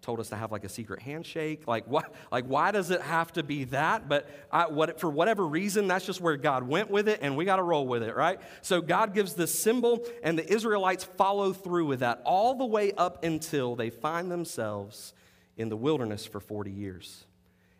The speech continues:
And in the wilderness, over the course of those forty years, for some reason or another, the Israelites stopped circumcising their children.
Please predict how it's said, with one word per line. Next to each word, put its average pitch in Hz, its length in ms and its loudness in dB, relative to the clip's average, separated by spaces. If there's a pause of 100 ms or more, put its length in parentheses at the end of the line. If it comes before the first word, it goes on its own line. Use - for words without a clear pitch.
And 147 100 0
in 175 160 0
the 165 80 4
wilderness, 220 600 2
over 165 180 0
the 156 80 -4
course 180 240 -2
of 160 80 -6
those 147 160 -2
forty 190 360 -2
years, 143 280 -2
for 139 160 -4
some 233 380 -2
reason 226 360 -2
or 220 140 2
another, 143 400 0 (640)
the 135 180 -4
Israelites 139 640 -2
stopped - 840 -6
circumcising 113 920 -6
their 101 100 -8
children. 98 400 -10